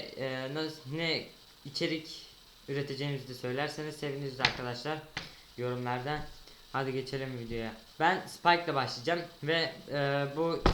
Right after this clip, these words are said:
yorumlarınızı belirteceksiniz, tamam mı? Puanlarınızı yorumlarda belirteceksiniz. Bakalım nasıl çizeceğiz. Ben burayı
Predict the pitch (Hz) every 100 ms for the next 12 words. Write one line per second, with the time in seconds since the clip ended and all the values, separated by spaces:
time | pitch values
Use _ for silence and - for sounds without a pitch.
0 | - 135 147 160 160 160 170 160 147 143
1 | 139 143 139 117 - - 139 160 131 101
2 | 147 156 151 143 131 113 104 - - -
3 | 117 123 127 131 135 131 110 104 - 101
4 | 104 101 98 101 - - - - - -
5 | - - 127 139 151 143 - 120 101 98
6 | - - - - - - - - - -
7 | - 131 147 156 175 180 -